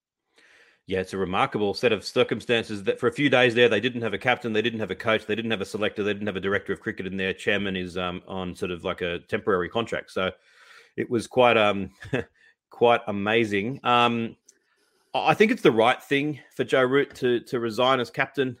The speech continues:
Um, I, I just think that, uh, lovely guy and their best batter for sure,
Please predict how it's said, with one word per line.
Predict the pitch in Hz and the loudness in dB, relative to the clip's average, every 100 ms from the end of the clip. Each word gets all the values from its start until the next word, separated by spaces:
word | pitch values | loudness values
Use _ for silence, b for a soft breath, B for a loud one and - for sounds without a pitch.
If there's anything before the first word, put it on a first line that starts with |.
| - | -4
Um, | 107 107 104 104 | 0 2 0 -2
I, | - - | -4 -4
I | 117 | -6
just | 120 - | -6 -4
think | 117 - | -6 -2
that, | 107 - _ _ _ _ _ _ _ | -4 -4 _ _ _ _ _ _ _
uh, | 104 98 - - _ - - _ _ _ _ | -8 -8 -10 -18 _ -20 -20 _ _ _ _
lovely | 135 139 117 107 | -2 0 0 -2
guy | 92 117 120 117 113 - b b _ _ | 2 4 4 4 2 -2 b b _ _
and | 113 113 113 107 98 - _ _ _ _ _ _ _ 123 | 0 0 0 -4 -10 -16 _ _ _ _ _ _ _ -8
their | 110 120 | 2 2
best | 135 120 - | 2 -2 0
batter | 117 117 90 | 2 2 -2
for | 95 | -8
sure, | - - 147 107 78 127 | -6 2 4 2 -2 -10